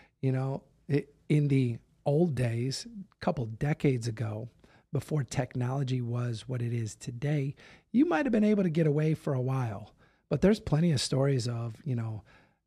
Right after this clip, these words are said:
uh, the feds, uh, or others catching up with people in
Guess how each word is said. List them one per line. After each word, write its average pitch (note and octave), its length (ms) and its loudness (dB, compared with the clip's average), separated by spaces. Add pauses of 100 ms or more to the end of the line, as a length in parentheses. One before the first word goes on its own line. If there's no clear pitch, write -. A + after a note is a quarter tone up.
uh, A2+ 300 -6 (560)
the - 160 -12
feds, C3+ 720 -4 (160)
uh, - 180 -10 (120)
or C#3 320 -6
others B2+ 500 -2
catching C#3 540 -4 (100)
up C3 240 -4 (100)
with C3 300 -6
people B2+ 640 -6 (320)
in D3+ 180 2